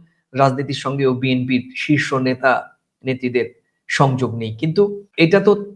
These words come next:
তাদের শুধুমাত্র মৌখিক দাবি। বাংলাদেশের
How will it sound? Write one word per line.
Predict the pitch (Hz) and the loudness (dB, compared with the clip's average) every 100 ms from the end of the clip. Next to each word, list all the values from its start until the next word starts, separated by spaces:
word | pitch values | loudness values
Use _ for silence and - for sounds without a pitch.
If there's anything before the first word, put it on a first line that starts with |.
| 147 - | -6 2
তাদের | 151 180 156 - | 4 4 0 -4
শুধুমাত্র | - 160 165 175 175 | -2 0 2 0 0
মৌখিক | 143 139 165 160 175 139 | 4 6 4 2 -2 -2
দাবি। | - 110 - | -6 -8 -6
বাংলাদেশের | 143 143 165 190 208 208 202 - | 2 4 4 6 6 6 2 0